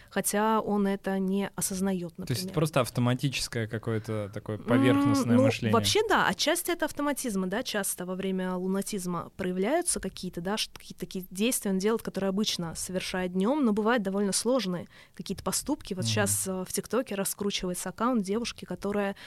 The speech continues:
Speaker 1: эм, лунатит, её снимает там на камеру муж, и она творит довольно весёлые штуки,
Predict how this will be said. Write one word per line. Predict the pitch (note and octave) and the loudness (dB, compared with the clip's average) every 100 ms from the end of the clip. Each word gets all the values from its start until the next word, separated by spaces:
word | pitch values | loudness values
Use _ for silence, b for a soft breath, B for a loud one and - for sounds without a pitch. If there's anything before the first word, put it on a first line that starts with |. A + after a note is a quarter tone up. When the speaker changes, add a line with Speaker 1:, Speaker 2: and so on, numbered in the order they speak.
| B B - | B B -6
Speaker 1:
эм, | F3+ F#3 F#3 F#3 F#3 F#3 F#3 F#3 F#3 F3+ F3 F3+ F3 | -2 2 2 2 2 2 0 0 0 0 -2 -4 0
лунатит, | F#3 G3+ G3 G#3+ - D4 - | 4 6 6 4 2 0 0
её | F#3+ | 0
снимает | F#3 G3+ G3 F#3 F3 | 0 2 2 0 -2
там | F3 F3 F3+ | -6 -4 -2
на | F#3 | 0
камеру | G3 F#3+ F#3 | 2 2 2
муж, | F#3 G3+ D#4 - B B B | 2 2 2 -2 B B B
и | A3 | 2
она | A#3 A3+ | 4 2
творит | G#3 G3+ A#3 | 2 2 2
довольно | G#3 G3 G#3+ | 2 2 2
весёлые | F3+ G3 A#3+ G#3+ E3+ | 2 0 0 0 -2
штуки, | - - C4+ G#3+ | -4 -4 -2 -2